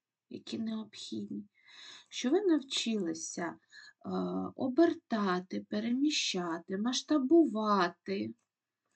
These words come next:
елементи. Оце є самим головним. Тепер ми з вами можемо його,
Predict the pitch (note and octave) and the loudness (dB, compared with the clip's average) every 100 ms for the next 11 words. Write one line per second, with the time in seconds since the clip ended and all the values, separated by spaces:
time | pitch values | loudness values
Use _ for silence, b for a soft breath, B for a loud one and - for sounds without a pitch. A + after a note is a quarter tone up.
0 | _ _ _ - A3 A3+ A#3 A#3 A#3 A3 | _ _ _ -8 -2 0 2 2 0 -2
1 | G#3+ G#3 A3 G#3 _ B B B A3 - | -4 -8 -14 -16 _ B B B -12 -2
2 | D#4+ F#4 D#4+ - G3+ G3+ G#3 F#3+ F3+ F3+ | 4 6 6 2 -6 -4 -4 -4 -6 -8
3 | F3+ E3+ F#3 C4+ C#4 A#4 D#4+ A#3 C#4 G#3+ | -8 -12 -12 -12 -8 -2 0 0 -2 -2
4 | F#3+ G#3+ A#3+ A#3+ G#3+ G3 F#3 F3+ G3 G#3+ | -2 -2 -2 -2 -2 -2 -2 -4 -6 -10